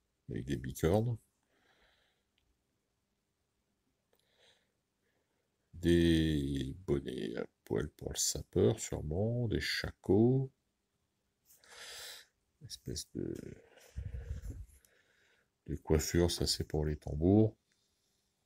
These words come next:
Alors les shakos, on a les deux types de shakos, euh, anglais. On a le, le shako, euh, des guerres, euh,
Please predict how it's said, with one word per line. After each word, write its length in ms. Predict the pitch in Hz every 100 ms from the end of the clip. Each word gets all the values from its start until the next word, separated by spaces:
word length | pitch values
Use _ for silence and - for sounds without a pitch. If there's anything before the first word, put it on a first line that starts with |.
| _ _ _ - - - - - _ -
Alors 140 | 82
les 80 | 90
shakos, 420 | - 92 - 104
on 60 | 87
a 80 | 82
les 160 | 80
deux 180 | 78 92
types 240 | - 95
de 100 | 82
shakos, 840 | 80 - 82 - 90 87 78 67 53
euh, 100 | 50 -
anglais. 580 | 78 78 82 98 113 - _ _ _ _ - _ _ _ _ _ - - - - _
On 160 | - 78
a 140 | 85
le, 560 | 82 76 67 73 69 71
le 160 | 78
shako, 720 | 78 - 90 - 98 98 92
euh, 140 | 80 76
des 220 | 80 76
guerres, 480 | 76 82 87 80 71
euh, 560 | 62 50 53 65 65